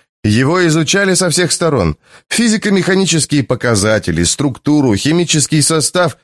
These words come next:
и далеко не сразу обнаружили его особое свойство – воздействие на психику при физическом контакте. Поначалу человек, державший камень при себе, становился более решительным,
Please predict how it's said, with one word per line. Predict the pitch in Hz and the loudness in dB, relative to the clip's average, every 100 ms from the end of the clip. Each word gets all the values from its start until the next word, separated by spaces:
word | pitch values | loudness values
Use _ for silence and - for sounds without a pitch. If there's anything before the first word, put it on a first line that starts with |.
| _ _ _ | _ _ _
и | 160 | 0
далеко | 170 175 165 175 | 2 0 0 0
не | 160 | 0
сразу | - 185 160 151 | 0 0 0 0
обнаружили | 156 143 156 170 151 156 139 | 0 0 0 2 2 2 2
его | 139 151 | 2 2
особое | - 135 160 151 147 139 | 0 0 0 0 0 0
свойство – | - 151 135 87 85 82 - _ _ | 0 2 2 0 0 -2 -2 _ _
воздействие | 95 113 101 98 151 123 107 104 | 0 0 0 0 0 0 0 0
на | 98 98 | 2 0
психику | - - 165 113 - 92 | 0 -2 0 -2 -2 -2
при | 104 101 | 0 0
физическом | 104 101 98 95 107 95 | 2 2 0 -2 -2 -2
контакте. | 120 127 117 87 - - - _ _ _ _ _ - | 0 0 -2 -4 -8 -18 -18 _ _ _ _ _ -2
Поначалу | 131 151 - 220 214 135 85 73 | 0 0 0 0 2 2 2 0
человек, | - 143 170 208 135 | 0 0 0 0 0
державший | 127 117 131 117 135 113 | 0 0 0 0 0 0
камень | 165 156 143 | 0 0 0
при | 117 139 | 0 0
себе, | - 156 185 | 0 0 0
становился | - 151 151 170 156 165 | 0 0 2 2 2 0
более | 131 151 147 143 | 0 2 2 2
решительным, | 139 123 156 120 78 76 | 2 2 0 0 0 0